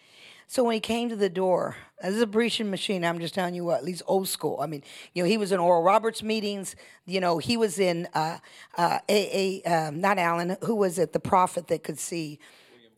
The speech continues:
Speaker 2: Branham.
Speaker 1: He, William Branham means, I mean, this is how, this is the era. Comes to the door, and boy, I tell you what, here's a tear. I said, "Brother Colbert, let us get you another dog." "No." Uh, uh, uh, uh, uh.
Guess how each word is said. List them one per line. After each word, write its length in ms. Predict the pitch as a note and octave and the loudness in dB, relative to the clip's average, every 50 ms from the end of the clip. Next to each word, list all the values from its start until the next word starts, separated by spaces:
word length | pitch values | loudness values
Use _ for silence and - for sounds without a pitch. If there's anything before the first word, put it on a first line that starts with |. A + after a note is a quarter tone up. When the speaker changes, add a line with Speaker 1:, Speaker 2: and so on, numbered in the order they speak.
| - - - - | -20 -20 -14 -8
Speaker 2:
Branham. 180 | - D3+ B2+ D#3 | -8 -6 -4 -4
Speaker 1:
He, 100 | G3+ A3+ | -4 -4
William 420 | - F#3 G#3+ A3 A#3 A3 F#3+ E3+ | 0 2 4 4 4 2 -2 -4
Branham 440 | D3+ F3 F3+ F#3+ G3 G3+ G3+ G3 G3 | -4 -2 -2 -2 -2 -2 -2 -4 -4
means, 260 | G3 F#3+ G3 F#3+ E3+ | -4 -4 -4 0 2
I 60 | F3+ | 2
mean, 160 | E3+ F3 F3 | 2 2 0
this 220 | F#3 F#3+ G3 G3 E3 | -2 -2 -2 -2 0
is 20 | |
how, 220 | D3+ F#3 F3 E3+ - | 0 2 2 2 0
this 260 | F3 E3+ G3+ E3 - | -2 -4 -4 -4 -4
is 80 | F3 | -4
the 120 | D#3 C3 - | -4 -2 0
era. 360 | E3+ E3+ D#3 D3 D3+ C3+ B2 _ _ _ _ _ _ _ - - _ _ _ - | 0 0 0 -2 -6 -8 -12 _ _ _ _ _ _ _ -20 -20 _ _ _ -14
Comes 300 | - - A#3 A3+ A3 F#3 | -6 -2 -2 -2 -2 -4
to 60 | G3 | -6
the 140 | G3 G#3+ G3+ | -2 -2 0
door, 520 | F3 F#3+ F#3 F#3 F3+ E3 F3 E3 D3 C3 - - _ - | 2 2 2 4 4 4 2 0 -4 -6 -12 -20 _ -6
and 240 | - F3 F3 F3+ E3 | -4 -2 -2 -2 0
boy, 220 | E3 E3+ E3+ E3 | 2 4 4 4
I 100 | D3+ D3+ | 4 2
tell 200 | D3 - F#3 D#3+ | 0 0 0 2
you 160 | D3 D3+ D3+ | 2 2 2
what, 200 | D#3+ D#3 B2+ - | 2 2 2 2
here's 220 | C3+ E3+ E3+ D3 D3+ | 0 0 0 0 -2
a 60 | D3+ | -6
tear. 360 | C3+ - F3+ D#3 D3 D3 C#3+ _ - - - - - - - _ _ - | -6 -2 0 0 0 0 -4 _ -18 -20 -20 -20 -20 -20 -20 _ _ -6
I 80 | A#3 | -6
said, 280 | A3+ - - C4+ C4 G#3 | -4 -4 -4 -4 -4 -2
"Brother 260 | G3+ B3+ B3+ B3 B3 | 0 0 2 0 0
Colbert, 500 | A#3+ - - - B3+ C4+ B3 B3 A3+ - _ - | -2 -4 -8 -8 -6 -2 -2 -4 -4 -6 _ -12
let 240 | D#4+ D4 D4 D4 D4+ | -6 -4 -4 -4 -4
us 140 | C4 - | -8 -10
get 260 | - - C#4+ - - - | -8 -8 -10 -8 -6 -4
you 80 | C4+ | -4
another 260 | B3 A#3+ A#3 A#3 A3+ | -2 -2 -2 -4 -4
dog." 240 | A3 F#3 G3 F#3 - _ - | -4 -4 -4 -4 -4 _ -2
"No." 100 | E3+ - - _ _ - | -2 -2 -2 _ _ -6
Uh, 320 | - D#3 - E3+ F3+ G3 - - - | -2 0 2 4 4 4 2 2 2
uh, 80 | F3 E3+ - - | 0 0 2 0
uh, 60 | F#3 - - | -2 0 0
uh, 60 | E3+ - - | -2 -2 -2
uh. 80 | - D#3+ | -6 -6